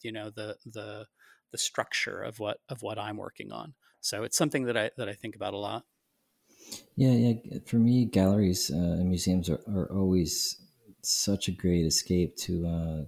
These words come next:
Speaker 2: to kind of be re-inspired about my work, uh, and to, to recreate kind of an experience I had somewhere else, um, particularly artistic experience, to try to, like, then make that architecture or make that physical.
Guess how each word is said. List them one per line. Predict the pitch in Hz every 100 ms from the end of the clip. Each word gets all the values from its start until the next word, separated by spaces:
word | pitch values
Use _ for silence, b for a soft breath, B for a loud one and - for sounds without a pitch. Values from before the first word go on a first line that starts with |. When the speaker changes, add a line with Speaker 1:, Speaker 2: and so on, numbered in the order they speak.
| -
Speaker 2:
to | - -
kind | 90
of | 87
be | 92 85 85 87 92
re-inspired | 92 92 - - 80 85 92
about | 82 85 76
my | 78 80
work, | 90 127 - B B B B B -
uh, | 85 82 76 -
and | 85 78
to, | - 87
to | - - 82 80
recreate | 85 - 85 80 - _ - _ _ _ -
kind | 95 87
of |
an | 85
experience | - - 92 92 82 82
I |
had | 82 82 80 78
somewhere | - 90 85 82 82 -
else, | 78 80 98 - - 95
um, | 85 82 78
particularly | - - 120 - 87 80 73 - _ _ _ 82
artistic | 76 - - 82
experience, | 80 - 80 76 76 - - - -
to |
try | 92 107
to, |
like, | 92 87 85
then | 92 82 76 -
make | 95 92 85
that | 87 80
architecture | 80 - 78 - -
or | 76
make | 80 82
that | 85 76
physical. | - 82 78 78 76